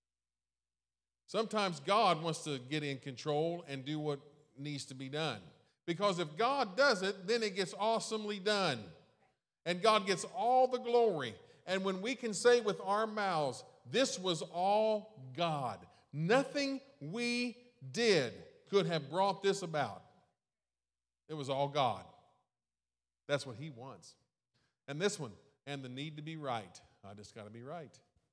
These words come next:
Just gotta be right. Maybe we need to let that down.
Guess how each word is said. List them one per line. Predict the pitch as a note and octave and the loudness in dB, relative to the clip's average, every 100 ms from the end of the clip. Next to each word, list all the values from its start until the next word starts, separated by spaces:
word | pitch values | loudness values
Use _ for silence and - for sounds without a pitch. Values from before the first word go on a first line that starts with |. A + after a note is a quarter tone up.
| _ _ _ _ _ _ _ | _ _ _ _ _ _ _
Just | A2+ G#2+ | -18 -10
gotta | B2 G#2+ | -10 -8
be | G#2 | -10
right. | B2 F3 E3+ - _ _ _ _ _ _ _ _ _ _ _ _ - | -10 -10 -10 -18 _ _ _ _ _ _ _ _ _ _ _ _ -18
Maybe | G#2+ | -16
we | A#2 | -12
need | B2 | -8
to | B2 | -6
let | C3+ | -6
that | D3 D3+ | -6 -8
down. | D#3+ D#3+ G#2 | -8 -10 -12